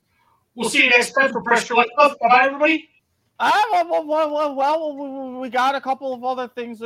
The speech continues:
Speaker 2: are going on, but as we mentioned, we do want to thank everybody for paying attention and for watching this special, uh, news desk presentation of Life is Like a Game show. However, again,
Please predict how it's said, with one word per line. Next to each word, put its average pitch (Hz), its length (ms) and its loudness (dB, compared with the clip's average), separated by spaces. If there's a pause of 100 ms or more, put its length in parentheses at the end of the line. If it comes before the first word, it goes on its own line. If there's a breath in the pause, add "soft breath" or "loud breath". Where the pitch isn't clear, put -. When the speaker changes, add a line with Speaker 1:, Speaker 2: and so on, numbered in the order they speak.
(100)
Speaker 2:
are 202 80 -8
going 202 220 -14
on, 208 380 -6
but 190 140 -8
as 180 160 -12
we 190 140 -14
mentioned, 175 480 -10
we 175 60 -12
do 175 120 -14
want 202 220 -8
to 180 60 -10
thank 170 260 -10
everybody 156 440 -4
for 156 140 -10
paying 156 340 -8
attention 156 480 -12
and 160 140 -10 (280 soft breath)
for 185 120 2
watching 180 500 2
this 151 140 -8
special, 160 880 -4
uh, 151 60 -2
news 156 420 -10
desk 147 320 -10
presentation 151 760 -14
of 135 160 -12
Life 147 220 -6
is 156 140 -16
Like 156 160 -10
a 156 60 -16
Game 151 300 -10
show. 170 300 -6
However, 202 560 -2 (340 loud breath)
again, 202 640 -4